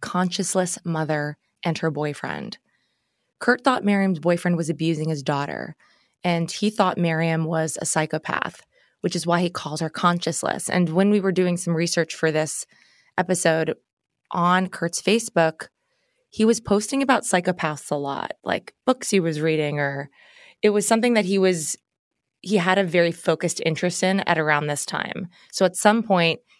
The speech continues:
he came to this revelation that Miriam was in fact a psychopath, and he had sort of set his, he'd made up his mind about that. But, you know, we can't help notice the irony in Kurt's statement, 'cause he said Miriam was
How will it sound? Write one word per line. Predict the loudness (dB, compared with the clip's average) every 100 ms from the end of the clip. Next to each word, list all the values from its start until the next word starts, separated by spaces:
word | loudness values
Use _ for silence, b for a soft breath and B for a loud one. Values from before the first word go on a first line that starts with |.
| _
he | -4
came | 2 2
to | 2
this | 2
revelation | 2 2 4 2 2 -2 2
that | 2 2
Miriam | -2 0 2 2 0 0 2
was | 2 2
in | 0
fact | 0 -2
a | -2
psychopath, | -2 -2 -4 -4 -4 -2
and |
he | -2
had | -2
sort | 0 0
of | 0
set | -2 0 0 0
his, | -2 0 -2 -4 -6 _ _ _ _
he'd | 2
made | 4 4
up | 2
his | 0
mind | 0 0 0
about | 0 0
that. | -4 -6 -10 _ _ b b b b b b b 2
But, | 2 2 _ 0
you | 4
know, | 4
we | 2
can't | -2 0 0 2
help | 0 -2 0
notice | 4 4 4 0 -4 -8 -12 -4
the | 0 2
irony | 2 2 0 -2 -2
in | -2 -2
Kurt's | -4 -4
statement, | 0 0 0 -4 -6 -10 _ _ _ -4
'cause | 0
he | 2
said | 4 2
Miriam | 2 2 2 2 0 0
was | -2 -2